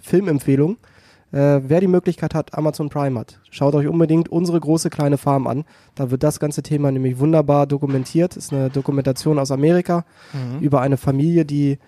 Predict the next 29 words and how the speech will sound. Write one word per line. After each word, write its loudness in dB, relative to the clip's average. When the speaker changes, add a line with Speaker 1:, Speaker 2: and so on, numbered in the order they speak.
Speaker 1:
äh, 0
aus -2
der 0
Not 2
heraus 0
eine 0
achtzig -4
Hektar -2
große -2
Farm -2
gekauft -4
hat -6
und 0
Speaker 2:
Mhm. 0
Speaker 1:
diese 2
ganz 0
nachhaltig -2
wie 2
früher, 4
äh, -2
bewirtschaftet 0
hat. -6
Und -6
was -2
daraus 2
geworden 0
ist, -4
ist -6
einfach -4